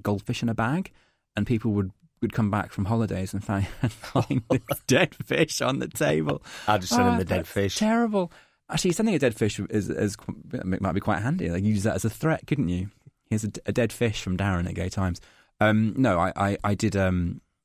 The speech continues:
Speaker 1: I, it was a long, drawn-out process of working with the Dogs Trust and, um, rehoming this dog, who is now the focus of my whole life,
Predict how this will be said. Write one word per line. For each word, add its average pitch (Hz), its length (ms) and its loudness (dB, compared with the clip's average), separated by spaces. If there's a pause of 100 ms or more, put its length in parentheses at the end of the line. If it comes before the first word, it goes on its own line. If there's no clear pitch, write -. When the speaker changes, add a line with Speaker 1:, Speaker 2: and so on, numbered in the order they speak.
(160)
Speaker 1:
I, 95 120 -4
it - 220 -8
was 92 120 -2
a 95 40 4
long, 92 300 4
drawn-out 87 340 0
process 87 460 -6
of 85 180 -6
working 90 300 -4
with 90 100 -2
the 95 60 -10
Dogs 90 220 -6
Trust 85 320 -8
and, 90 360 -6
um, 87 320 -6 (160)
rehoming 87 520 -2
this 92 160 -8
dog, 87 320 -4
who 85 100 -4
is 87 140 -4
now 87 220 -2
the 87 180 -4 (600)
focus 92 400 -2
of 87 100 -6
my 85 140 -2
whole 87 180 -2
life, 87 300 -4